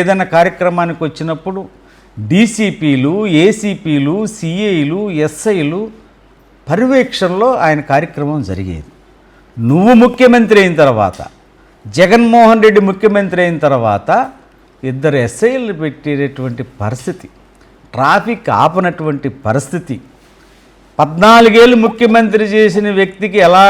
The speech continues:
గౌరవం ఇవ్వాలో నీకు తెలియదు, కానీ చంద్రబాబు నాయుడు గారికి ఇలువలు తెలిసిన వ్యక్తి కాబట్టి నువ్వు ఇవాళ పదకొండు మంది ఎమ్మెల్యేలు ఉన్నా, నీకు ప్రతిపక్ష హోదా లేకపోయినా నీ కారు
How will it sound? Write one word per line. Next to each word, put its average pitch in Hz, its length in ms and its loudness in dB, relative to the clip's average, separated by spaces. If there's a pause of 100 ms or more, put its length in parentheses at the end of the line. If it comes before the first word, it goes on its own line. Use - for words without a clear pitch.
(160)
గౌరవం 190 380 0
ఇవ్వాలో 185 320 2 (140)
నీకు 170 240 -2 (100)
తెలియదు, 131 400 0 (1000)
కానీ 139 300 0 (200)
చంద్రబాబు 170 720 0
నాయుడు 139 280 -4 (100)
గారికి 127 300 -6 (100)
ఇలువలు 196 320 -4 (100)
తెలిసిన 143 320 -6 (140)
వ్యక్తి 123 360 -8
కాబట్టి 104 460 -6 (880)
నువ్వు 165 220 0
ఇవాళ 233 200 6 (140)
పదకొండు 240 600 4 (100)
మంది 233 280 2
ఎమ్మెల్యేలు 214 560 2
ఉన్నా, 165 220 0 (680)
నీకు 233 320 2 (120)
ప్రతిపక్ష 233 640 2 (180)
హోదా 208 340 6 (180)
లేకపోయినా 165 680 2 (720)
నీ 107 220 -4 (140)
కారు 175 260 2